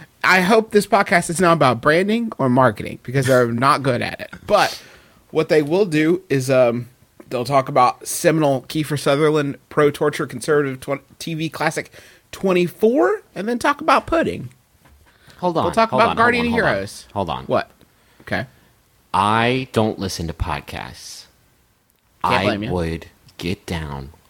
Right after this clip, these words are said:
Speaker 2: on a pudding cast in a heartbeat.
Speaker 1: <laughs> Yeah.
Speaker 2: Just
Speaker 1: You figured
Speaker 2: talking
Speaker 1: they missed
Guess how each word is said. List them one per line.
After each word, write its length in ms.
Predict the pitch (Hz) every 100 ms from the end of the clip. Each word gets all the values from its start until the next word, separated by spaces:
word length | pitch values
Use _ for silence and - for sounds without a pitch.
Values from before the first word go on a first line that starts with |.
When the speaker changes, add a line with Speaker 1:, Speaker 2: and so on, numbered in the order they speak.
| _
Speaker 2:
on 200 | - 82
a 40 |
pudding 400 | 82 92 82 76
cast 580 | 73 78 71 78 - - -
in 160 | 80 80
a 60 | 80
heartbeat. 440 | 80 - - - -
Speaker 1:
<laughs> 40 | - - - - - - - - 139 113
Yeah. 220 | 120 104 - -
Speaker 2:
Just 200 | - 113
Speaker 1:
You 80 | 143
figured 120 | 107
Speaker 2:
talking 160 | 123 117
Speaker 1:
they 80 |
missed 40 | -